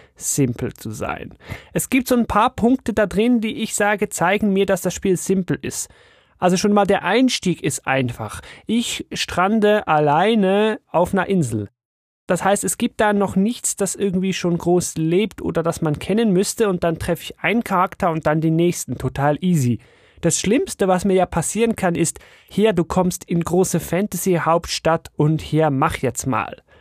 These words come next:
Dann bist du sofort erschlagen und das passiert dir hier halt gar nicht.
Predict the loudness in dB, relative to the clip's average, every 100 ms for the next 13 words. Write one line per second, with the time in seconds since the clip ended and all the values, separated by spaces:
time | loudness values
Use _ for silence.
0 | _ -2 -2 0 -2 -2 -4 -4 -4 0
1 | 0 0 -4 -4 -4 0 2 2 2 0
2 | 0 -2 0 -2 0 -4 -2 -2 0 -2
3 | 0 0 0 -4 -6 -4 -4 -2 -8 -14
4 | -20 -20